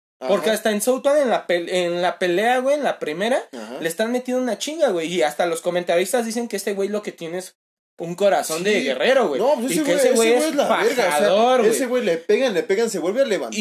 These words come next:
Speaker 2: Y como, y si hay una evolución, güey.
Speaker 1: Ah, bien
Speaker 2: En, en
Speaker 1: cabrona.
Speaker 2: Creed no, güey. En Creed es de, "Ya entrenaste, ya te volviste un chingón, güey".
Speaker 1: No
Speaker 2: Y, no, espera,
Speaker 1: mames.
Speaker 2: déjame terminar, güey.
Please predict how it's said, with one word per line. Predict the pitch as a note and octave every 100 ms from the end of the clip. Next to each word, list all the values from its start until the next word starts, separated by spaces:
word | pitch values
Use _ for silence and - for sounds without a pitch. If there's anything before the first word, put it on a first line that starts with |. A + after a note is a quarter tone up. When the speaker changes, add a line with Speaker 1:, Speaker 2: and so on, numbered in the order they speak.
| F#3
Speaker 2:
Y |
como, | G3+ G3+ G#3 A3
y | G#3
si | -
hay | A#3
una | C4+ C#4+
evolución, | A3+ F#3+ E3+ D#3 D3+ G#3 C#4+ C4
güey. | E3+
Speaker 1:
Ah, |
bien | E3+ F3+
Speaker 2:
En, |
en | E3
Speaker 1:
cabrona. | F3 G3 F#3+ A3+
Speaker 2:
Creed | G#3+ C4 G#3
no, | G#3 G#3+ D4+
güey. | C4+ F#3+ C3+ -
En | G3 F#3+
Creed | A3+ C#4
es | D4+ B3+
de, | F#3 -
"Ya | G#3+
entrenaste, | B3 C4+ A3+ B3+
ya | C4
te | B3
volviste | F#3+ A3
un | G3+
chingón, | C#3+ B2+ A#2+
güey". | -
Speaker 1:
No | D3+ D3+ C#3+ D3+ F#3+
Speaker 2:
Y, | G3+
no, | F#3 F#3
espera, | F#3 G3 G#3
Speaker 1:
mames. | A3+
Speaker 2:
déjame | A3 B3 B3+
terminar, | F3+ D3 C3+ F#3 G3+
güey. | B2+